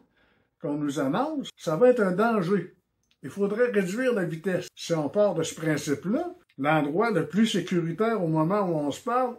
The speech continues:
à dix kilomètres heure ou à dix mille à l'heure, c'est dans le centre-ville. Est-ce que c'est parce que le conseil municipal de Lac-Mégantic a peur de perdre ce référendum ? Parce que vous savez qu'il y a un sondage qui a été fait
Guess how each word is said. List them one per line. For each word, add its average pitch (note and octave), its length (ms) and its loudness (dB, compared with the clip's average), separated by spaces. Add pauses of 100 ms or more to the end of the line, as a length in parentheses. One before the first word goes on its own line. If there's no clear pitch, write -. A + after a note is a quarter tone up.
à C#3+ 120 0
dix E3+ 300 -2
kilomètres C#3+ 560 -2
heure A3+ 380 -2
ou C3 60 -4
à B2+ 80 -2
dix A#2+ 160 -4
mille C#3 200 2
à G#3+ 120 0
l'heure, D4+ 440 -2 (300)
c'est D3 240 -2
dans B2 120 -2
le A#2+ 60 -10
centre-ville. G3+ 720 -2 (220)
Est-ce F#3 180 -6
que B3 340 4 (280)
c'est E3 240 -4
parce G#3 220 -6
que G#3 80 -2
le F#3 160 -2
conseil G3+ 400 -2
municipal G3 720 -2
de D3 80 -2
Lac-Mégantic D3+ 880 -2 (260)
a - 80 -12
peur C#4 460 -4
de E3+ 160 -4 (300)
perdre A3+ 400 -8
ce F3 180 -8
référendum ? F3+ 760 -6 (500)
Parce - 180 -10
que D3+ 100 -6
vous C#3 100 0
savez E3 300 2
qu'il B3 100 -2
y - 20 0
a D#3 40 -2
un D3 60 -4
sondage F#3+ 500 -2
qui G3 80 -4
a E3+ 40 2
été D#3+ 180 -2
fait F#3+ 160 -6